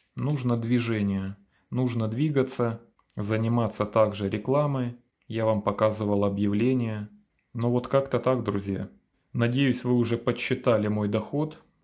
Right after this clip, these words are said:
Как только эти бусы будут проданы, я тут же запилю видос, и вы узнаете конечный результат. Подписывайтесь на канал, ставьте лайки,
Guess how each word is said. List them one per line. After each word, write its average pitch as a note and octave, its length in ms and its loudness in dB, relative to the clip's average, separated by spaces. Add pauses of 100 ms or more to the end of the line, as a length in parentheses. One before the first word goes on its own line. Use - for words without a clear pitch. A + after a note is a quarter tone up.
(160)
Как - 260 -2
только A#2 500 4
эти B2 340 -2
бусы A2 400 -4
будут G#2 360 -2
проданы, C3+ 720 -2
я G#2+ 180 -4
тут G#2+ 280 -2
же G2+ 260 2
запилю G#2+ 460 -2
видос, A2 640 2 (200)
и C#3+ 100 -6
вы F3 160 0
узнаете C#3+ 500 0
конечный A2 540 -2
результат. G2+ 560 -4 (220)
Подписывайтесь C3 800 0
на A#2+ 100 0
канал, G#2 640 0
ставьте C3 640 4
лайки, G#2+ 640 2